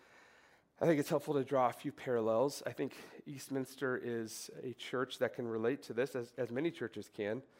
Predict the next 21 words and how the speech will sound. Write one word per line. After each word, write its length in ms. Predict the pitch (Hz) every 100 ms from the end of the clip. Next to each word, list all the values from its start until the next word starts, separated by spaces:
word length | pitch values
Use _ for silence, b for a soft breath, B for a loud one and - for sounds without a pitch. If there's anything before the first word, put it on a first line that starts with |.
| b b b
Um, 100 | 113
we 80 | 127
live 280 | 127 147 151
in 80 | 135
a 60 |
city 360 | - - 143 156
that, 280 | 139 - -
by 120 | 127
all 120 | 135
standards 380 | - 127 135 139
right 160 | 139
now, 240 | 123 131 143
is 160 | 131 -
economically 540 | - 123 113 98 117
growing, 480 | 104 117 123 143 139
is 100 | 107
booming, 380 | 117 131 139 127
is, 160 | 101
is 100 | 110
spreading 480 | - - 131 135 127
out. 440 | 117 131 - -